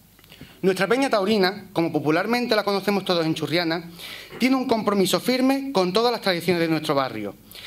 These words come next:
implicándose siempre en todos los actos, ofreciéndose a ayudar en todo lo que está a su alcance y manteniendo vivo ese espíritu de hermandad, de convivencia y de fraternidad.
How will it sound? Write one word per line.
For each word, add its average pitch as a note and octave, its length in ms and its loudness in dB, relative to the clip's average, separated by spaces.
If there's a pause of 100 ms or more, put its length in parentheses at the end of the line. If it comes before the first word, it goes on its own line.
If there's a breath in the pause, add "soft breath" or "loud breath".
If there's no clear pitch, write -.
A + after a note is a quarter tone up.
(200 loud breath)
implicándose G3+ 720 0
siempre A#3+ 360 2
en G#3+ 100 -4
todos G3 180 0
los F3 140 2
actos, A2 380 -6 (400 loud breath)
ofreciéndose A3 640 0
a - 20 2
ayudar G3+ 260 2
en G3 200 -2
todo B3 240 0
lo B3 80 4
que E3+ 100 -4
está F#3 120 -2
a F3+ 60 0
su F3 100 0
alcance F#3+ 640 -2 (260 loud breath)
y E3+ 120 2
manteniendo F3 600 2
vivo A3 320 2
ese F#3 200 0
espíritu G3+ 280 -2
de G3+ 60 2
hermandad, C#3+ 460 0 (340 loud breath)
de D3 160 0
convivencia G3+ 600 2
y A#3 40 0
de F3+ 80 0
fraternidad. C3 560 -2